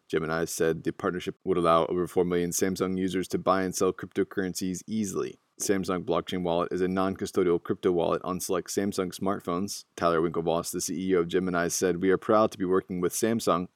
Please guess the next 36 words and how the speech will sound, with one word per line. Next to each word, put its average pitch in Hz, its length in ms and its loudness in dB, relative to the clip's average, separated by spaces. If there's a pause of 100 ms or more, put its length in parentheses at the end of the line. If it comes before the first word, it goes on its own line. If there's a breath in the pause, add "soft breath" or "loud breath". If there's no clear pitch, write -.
(140)
to - 80 0
bring 85 240 0
crypto's 87 400 0
promise 95 400 -2
of - 140 -14
greater 90 220 2
choice, 98 500 2
independence, 101 580 -2
and 92 160 -4
opportunity 92 600 0
to - 120 0
more 110 260 4
individuals 90 680 2
around 85 280 0
the 85 60 -4
world." 87 380 2 (540)
Well, 98 100 6
a 98 60 6
new 113 200 8
actively 98 360 2
managed 90 420 0
Bitcoin 95 380 0
hedge 110 220 0
fund 95 100 2
has 87 100 2
been 85 140 -2
announced 87 400 -2
in 90 160 -4
Hong 92 240 -4
Kong 101 300 0
by 82 120 2
crypto - 340 -2
asset - 360 -2
manager 85 360 0
My 82 280 0
Capital. 87 520 -4